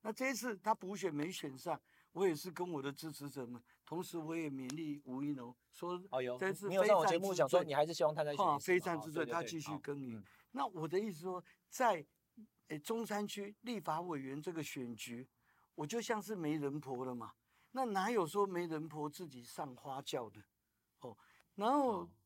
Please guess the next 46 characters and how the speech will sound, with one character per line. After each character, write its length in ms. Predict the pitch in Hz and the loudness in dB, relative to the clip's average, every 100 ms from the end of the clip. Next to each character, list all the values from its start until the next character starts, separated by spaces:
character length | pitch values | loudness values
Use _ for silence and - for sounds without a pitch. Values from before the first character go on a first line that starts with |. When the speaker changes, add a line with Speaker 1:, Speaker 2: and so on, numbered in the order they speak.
| - | 0
Speaker 1:
在 420 | 254 220 185 160 - _ _ | 4 6 4 -2 -10 _ _
先 320 | - - 240 233 | -12 -2 0 0
前 200 | 180 165 | -2 -4
会 300 | 160 240 220 | 0 2 2
提 240 | - 180 | 0 -6
到 320 | 175 190 160 - _ _ | 0 2 2 -4 _ _
万 300 | - 220 170 | 0 2 0
华 360 | 151 139 131 143 - | -4 -4 -4 -6 -10
中 220 | - 180 185 | -6 -4 -2
正， 200 | 185 151 | -4 -6
是 200 | - - | -8 -10
因 180 | 233 226 | -6 -2
为 140 | 196 - - _ | -4 -4 -16 _
当 320 | - 220 247 | -2 0 0
时， 420 | 220 - 147 143 160 _ _ - | -2 -4 -6 -8 -8 _ _ -8
诶， 320 | 147 131 156 | -6 -6 -12
十 240 | - - | -16 -12
七 220 | 185 - 220 | -8 -6 -4
年 240 | 190 165 | -2 -4
前 260 | - 147 147 _ _ | -6 -8 -8 _ _
立 260 | 190 240 170 | -8 -6 -4
委 160 | 127 127 | -6 -8
是 140 | - | -10
大 260 | 151 160 123 | 0 0 0
选 260 | - 113 | -8 -12
区， 300 | 110 - 135 - _ _ | -14 -14 -14 -16 _ _
那 100 | - | -6
中 280 | 208 247 240 | -2 0 0
正 200 | 247 240 | 0 -2
万 220 | 226 208 | 0 -2
华 180 | 156 135 143 | -2 -4 -4
也 180 | 160 | -4
是 160 | 135 220 | -4 -2
我 140 | 175 | -2
选 220 | 165 156 120 | -2 -6 -6
区 180 | 156 147 | -8 -8
之 240 | 156 151 | -8 -10
一。 80 | 156 - _ | -10 -16 _
那 100 | 214 | -10
大 160 | 208 233 | 0 0
家 160 | 214 | 2
支 220 | 214 208 202 | 0 -2 -2
持 160 | 185 | 0
我 180 | 190 151 | 0 0
之 160 | 143 165 | -4 -4
下， 240 | 175 147 | -2 -2